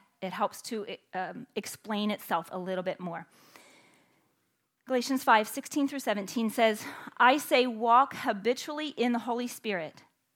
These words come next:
which is seek him and be responsive to his guidance. And then you will certainly not carry out the desire of the sinful nature, which responds impulsively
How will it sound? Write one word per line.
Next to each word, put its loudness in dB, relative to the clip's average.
which -6
is -6
seek -6
him -6
and 4
be -2
responsive -2
to -10
his -8
guidance. -6
And 2
then 6
you -2
will -2
certainly 2
not 6
carry 2
out 4
the -2
desire 2
of 2
the 2
sinful -2
nature, 0
which -6
responds 2
impulsively 2